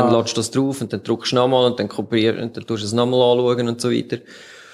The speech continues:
Einfach, dass du wirklich auch das druckst schlussendlich, was du siehst, oder? Was, ähm, ja, ich brauch das nicht. Ich meine, für die zwei Fotos, die ich die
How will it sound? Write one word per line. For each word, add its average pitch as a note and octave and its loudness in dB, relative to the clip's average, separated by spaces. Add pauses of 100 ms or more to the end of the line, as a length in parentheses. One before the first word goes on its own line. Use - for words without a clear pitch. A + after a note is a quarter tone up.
(380)
Einfach, C3 0
dass B2 -2
du B2+ -16
wirklich D3+ 0
auch B2+ 2
das B2+ 2
druckst C#3 0
schlussendlich, B2 0
was A2+ 2
du - -16
siehst, G#2 0
oder? A#2 -6 (880)
Was, C#3 0
ähm, C3 2 (380)
ja, G2+ -2
ich - -10
brauch D#3 2
das C#3+ -2
nicht. D3 4
Ich B2+ -10
meine, B2 0
für A#2+ -10
die A#2+ -4
zwei A#2+ 2
Fotos, C3+ -2
die B2+ 0
ich - -10
die B2 0